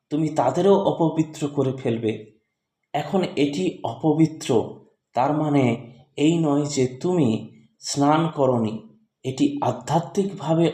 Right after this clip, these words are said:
অপবিত্র। মুসলিমরা ইহুদি এবং খ্রিস্টানদের যেভাবে দেখে, তারা মানুষ নয়। আমরা এটি ব্যবহার করি, বিশেষ করে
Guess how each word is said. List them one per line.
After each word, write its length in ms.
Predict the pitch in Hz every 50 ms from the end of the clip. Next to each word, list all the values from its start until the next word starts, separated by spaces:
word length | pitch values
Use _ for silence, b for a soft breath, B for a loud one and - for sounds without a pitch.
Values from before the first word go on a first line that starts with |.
| - -
অপবিত্র। 680 | 127 127 - 135 127 123 123 123 123 - - - 104 - - - - _ _ _
মুসলিমরা 720 | 120 127 147 143 - - - 196 190 190 185 190 190 196 175 -
ইহুদি 480 | 131 131 139 143 160 165 160 185 180 175
এবং 240 | 160 165 165 170 165 -
খ্রিস্টানদের 680 | - 156 - - - 170 165 165 160 165 160 147 135 -
যেভাবে 480 | - 143 147 143 156 156 147 151 151
দেখে, 720 | 135 143 131 123 - - 139 131 131 131 - - - - _ _ _ _ _ -
তারা 460 | - 120 123 123 120 117 113 113 - - - _ _ -
মানুষ 580 | 120 110 113 120 131 139 147 151 143 - - - 123
নয়। 260 | 117 110 104 98 95 - - - _ _ _ _ _ _ _ _ _ _ _ _ _ _ _ _
আমরা 260 | - 151 165 170 180 170
এটি 340 | - 143 151 143 170 165
ব্যবহার 460 | 135 135 131 123 - - 151 151 147 147
করি, 200 | 147 143 135 127
বিশেষ 420 | 113 135 135 - - 180 165 -
করে 420 | - 180 170 175 180 185 190 190